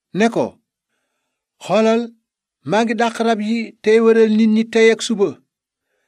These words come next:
ca ñetteelu fan ba màgg fa ma Yàlla jëmale. Waaye faw ma dox sama itte tey, suba ak ginnaaw suba, ndaxte wareesu la reyee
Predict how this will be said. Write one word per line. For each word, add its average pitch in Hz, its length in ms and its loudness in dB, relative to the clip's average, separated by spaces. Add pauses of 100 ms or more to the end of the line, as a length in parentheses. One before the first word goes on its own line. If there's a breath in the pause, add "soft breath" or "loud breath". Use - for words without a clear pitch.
(380)
ca 175 80 -8
ñetteelu 226 380 -2
fan 220 300 -2
ba 220 100 0 (340)
màgg 208 340 -2
fa 214 120 -4
ma 226 120 0
Yàlla 220 240 0
jëmale. 175 420 -2 (1040)
Waaye 208 300 2
faw 240 300 2 (460)
ma 208 160 -2
dox 226 200 -2
sama 220 240 -2
itte 208 360 -4
tey, 180 200 0 (640)
suba 196 240 0
ak 208 100 0
ginnaaw 202 280 -2
suba, 135 280 -6 (920)
ndaxte - 240 -4
wareesu 214 400 2
la 214 160 0
reyee 214 360 2